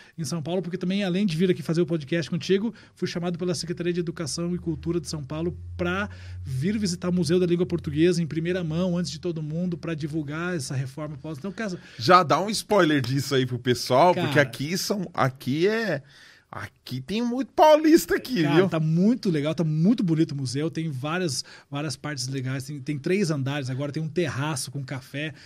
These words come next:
Speaker 1: então tá muito sensacional.
Speaker 2: Já
Speaker 1: E
Speaker 2: tem uma data pra abrir?
Speaker 1: Agosto, agosto de dois mil e vinte e um abre.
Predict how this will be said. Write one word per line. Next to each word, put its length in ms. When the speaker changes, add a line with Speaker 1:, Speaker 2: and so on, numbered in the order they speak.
Speaker 1:
então 160
tá 160
muito 380
sensacional. 360
Speaker 2:
Já 120
Speaker 1:
E 20
Speaker 2:
tem 160
uma 180
data 320
pra 180
abrir? 400
Speaker 1:
Agosto, 580
agosto 340
de 80
dois 200
mil 180
e 60
vinte 260
e 60
um 160
abre. 280